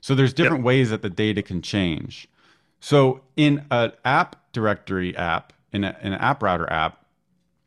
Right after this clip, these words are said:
Speaker 1: let's say you render the user's name, "Hi Sam," in the header, and then I'm on a nested page that has a form that lets me change it. Um, from a mental model perspective,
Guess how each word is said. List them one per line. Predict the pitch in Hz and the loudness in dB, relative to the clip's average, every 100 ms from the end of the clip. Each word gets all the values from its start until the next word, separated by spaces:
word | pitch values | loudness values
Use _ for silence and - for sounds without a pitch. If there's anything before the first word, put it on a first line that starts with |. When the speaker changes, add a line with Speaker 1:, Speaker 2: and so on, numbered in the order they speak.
| _ _ | _ _
Speaker 1:
let's | 117 135 | -2 -2
say | 151 | 0
you | 139 120 107 | 2 2 2
render | 110 113 107 104 - _ _ _ - | 2 2 2 0 -2 _ _ _ -6
the | 95 | -4
user's | 90 101 101 90 | -2 -2 -2 -4
name, | 110 120 123 | -2 -2 -2
"Hi | - 95 | -2 -2
Sam," | 90 104 95 92 | -2 -2 -2 -2
in | |
the | 85 | -2
header, | 95 113 127 123 _ _ - | -2 0 -2 -4 _ _ 0
and | 117 | 2
then | 113 | 4
I'm | 107 | 2
on | 101 | 0
a | 98 | 0
nested | 92 98 98 90 | -2 -4 -6 -8
page | 92 90 85 | -4 -4 -4
that | 87 | -6
has | 85 | -8
a | 80 | -10
form | - 98 90 78 | -10 -6 -4 -4
that | 78 - | -6 -8
lets | 87 - | -12 -10
me | 78 | -14
change | - 87 82 78 | -8 -6 -6 -8
it. | - - _ _ _ _ _ | -12 -18 _ _ _ _ _
Um, | 104 101 98 92 90 - _ _ _ _ | 0 4 4 2 -2 -8 _ _ _ _
from | - 160 | 2 4
a | 156 | 6
mental | 156 175 151 | 4 4 0
model | 127 131 127 117 | 2 4 2 0
perspective, | 98 - 101 95 - 85 87 | -8 -6 -2 -2 -2 -6 -6